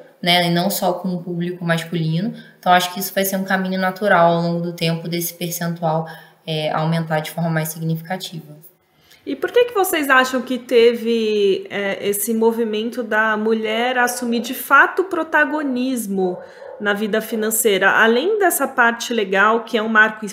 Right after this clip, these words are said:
Speaker 2: importante, né, como a Cris comentou, enfim, de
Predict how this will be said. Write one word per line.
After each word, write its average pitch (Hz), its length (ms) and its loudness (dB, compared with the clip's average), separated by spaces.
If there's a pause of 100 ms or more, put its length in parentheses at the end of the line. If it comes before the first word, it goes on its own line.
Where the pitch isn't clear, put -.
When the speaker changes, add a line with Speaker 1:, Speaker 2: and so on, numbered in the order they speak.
(120)
Speaker 2:
importante, 240 680 0
né, 202 140 0
como 202 520 -2 (320)
a 185 160 -2
Cris 196 320 -4
comentou, 208 640 0
enfim, 196 400 -2
de 175 260 -4